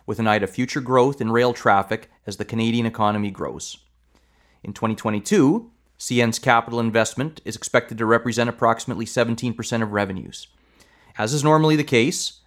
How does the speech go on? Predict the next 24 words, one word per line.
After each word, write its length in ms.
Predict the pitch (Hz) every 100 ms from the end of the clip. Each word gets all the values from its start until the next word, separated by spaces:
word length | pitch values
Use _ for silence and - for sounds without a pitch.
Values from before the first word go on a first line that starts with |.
| -
a 80 |
significant 560 | - 113 131 160 160 131
portion 320 | 135 113 -
of 80 | 104
C 200 | - 120
N's 200 | 110 107
investments 500 | 107 98 95 - 139
will 80 | 156
be 100 | 160
dedicated 580 | 131 135 135 131 123 127
to 60 |
track 380 | 123 - 127 -
maintenance 460 | 110 101 110 123 -
to 100 | 131
support 380 | 120 127 113
safe 400 | - 123 127 - -
and 140 | 123
efficient 340 | 117 117 120
operations. 800 | 110 104 98 73 73 - - - - _ _ - - _ -
In 140 | 120
the 40 | 120
four 280 | 135 139
western 360 | 131 139 - 123
provinces, 760 | - 113 110 113 - 202 254